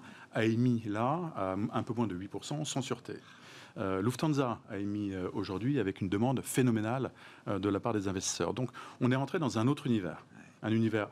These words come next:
Speaker 1: plus borné à court terme,
Speaker 2: Ouais.
Speaker 1: mais incertain à long terme. Et il faut garder en tête que la politique budgétaire,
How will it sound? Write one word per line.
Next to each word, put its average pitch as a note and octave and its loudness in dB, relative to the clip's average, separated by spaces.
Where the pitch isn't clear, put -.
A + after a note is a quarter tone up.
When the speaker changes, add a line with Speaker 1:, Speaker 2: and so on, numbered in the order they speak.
Speaker 1:
plus G#3 4
borné C#3 2
à B2 0
court - -6
terme, A2+ -2
Speaker 2:
Ouais. F3 -6
Speaker 1:
mais G2+ 0
incertain C3 0
à F2+ -4
long F2+ 0
terme. C3+ 0
Et - 0
il G#2 2
faut C3 2
garder D3+ 0
en C3 -2
tête B2+ 0
que E2 0
la G#2 2
politique F3 2
budgétaire, A2 -2